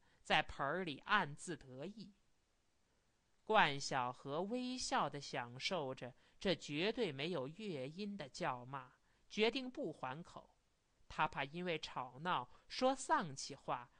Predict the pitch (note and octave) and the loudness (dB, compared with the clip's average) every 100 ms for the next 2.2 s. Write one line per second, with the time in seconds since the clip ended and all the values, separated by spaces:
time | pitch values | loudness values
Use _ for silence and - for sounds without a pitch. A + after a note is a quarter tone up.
0 | - F3+ G#3 - - C4 C4 - C#4 E3+ | -2 4 6 4 -4 -6 -8 2 4 4
1 | D3+ - G3 C#3+ G3 G3+ D#3+ - - G3 | 0 -6 -8 -4 -2 -2 -4 -6 -8 -8
2 | G#3+ | -8